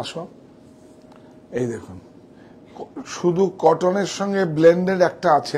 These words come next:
আমরা বলবো না, একটা, একটা সুতো, এই দেখুন, একটা সুতো, এই প্রথম শাড়ি, প্রিন্টগুলো দেখুন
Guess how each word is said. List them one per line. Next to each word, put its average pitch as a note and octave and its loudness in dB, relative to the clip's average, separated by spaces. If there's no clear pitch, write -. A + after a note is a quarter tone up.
আমরা C#3+ -2
বলবো D3+ 2
না, A#2+ -6
একটা, - -2
একটা - -2
সুতো, F3+ -4
এই D3 0
দেখুন, G#2+ -14
একটা - -4
সুতো, F3+ 0
এই D#3+ -2
প্রথম G3 6
শাড়ি, D3 2
প্রিন্টগুলো G3+ 4
দেখুন E3+ 0